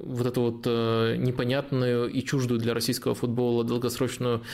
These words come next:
э, задачу, м, выполнять действительно долгосрочно, а, а не свернуть на каком-то этапе, то, э, постепенно это оправдается. Э, могут быть разные пути и разные подножки на это, на, на этом пути, но в целом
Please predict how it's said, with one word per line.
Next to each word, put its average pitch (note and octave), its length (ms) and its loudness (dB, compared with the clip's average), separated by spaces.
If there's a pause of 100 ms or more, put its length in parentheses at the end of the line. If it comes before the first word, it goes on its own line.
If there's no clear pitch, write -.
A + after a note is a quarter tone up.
(280)
э, A2+ 300 0
задачу, B2 480 0
м, A#2 420 2 (260)
выполнять B2+ 440 0
действительно A#2 400 -2
долгосрочно, B2+ 800 0 (380)
а, A#2+ 260 -6
а A#2+ 160 -4
не A#2+ 480 2
свернуть B2+ 380 0
на A2+ 60 0
каком-то A2+ 280 -2
этапе, C#3 420 0
то, A#2 720 0
э, A2+ 380 0
постепенно D3 400 0
это A#2+ 520 -2
оправдается. A#2+ 720 -4 (360)
Э, A#2+ 260 0
могут C3 640 0
быть B2 340 -2 (120)
разные A#2+ 580 0
пути C#3+ 460 0
и C3 180 -2
разные A#2+ 380 0
подножки C3 500 -2
на B2 80 0
это, A#2 240 -6
на, B2 220 -2
на B2 180 -2
этом A#2+ 240 -2
пути, E3 480 0
но A#2+ 240 2
в A#2 40 -6
целом C#3+ 360 0